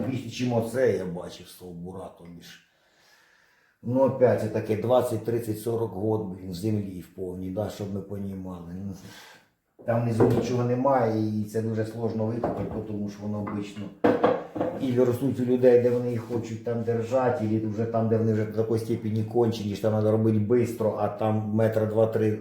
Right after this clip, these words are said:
доверху нема нічого зеленого, просто його в-, тупо отпилять, викопати, воно не виживе.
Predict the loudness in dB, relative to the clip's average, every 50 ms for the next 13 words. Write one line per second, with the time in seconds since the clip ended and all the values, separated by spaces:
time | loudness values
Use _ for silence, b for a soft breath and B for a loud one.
0 | -2 0 4 4 6 6 6 4 2 0 -2 0 0 0 0 0 0 -2 -2 -2
1 | -2 -2 -2 -2 -4 -4 -4 -4 -4 -4 -4 -6 -6 -6 -6 -6 -4 -4 -4 -2
2 | 2 2 4 4 2 0 -2 -6 -12 -18 -10 -8 -8 -4 0 0 0 0 2 2
3 | 4 4 4 4 4 2 0 -2 -2 -4 -6 -6 -8 -6 -6 -6 -6 -6 -6 -8
4 | -10 -10 -12 -14 -16 -18 -20 -20 -20